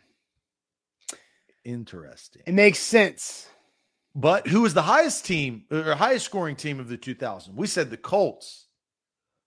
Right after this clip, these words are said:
Speaker 1: Four hundred twenty-seven points per season for the decade.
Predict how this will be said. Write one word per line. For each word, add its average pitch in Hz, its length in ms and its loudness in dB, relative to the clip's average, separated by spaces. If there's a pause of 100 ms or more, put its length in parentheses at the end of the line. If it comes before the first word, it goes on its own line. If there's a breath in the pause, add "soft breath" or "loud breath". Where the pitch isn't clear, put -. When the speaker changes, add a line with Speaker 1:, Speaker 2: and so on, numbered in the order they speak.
(320)
Speaker 1:
Four 214 240 0
hundred 190 260 -2
twenty-seven 180 600 -8
points 170 360 -10
per - 320 -4
season 139 640 -6
for 139 100 -8
the 123 100 -4
decade. 127 560 -4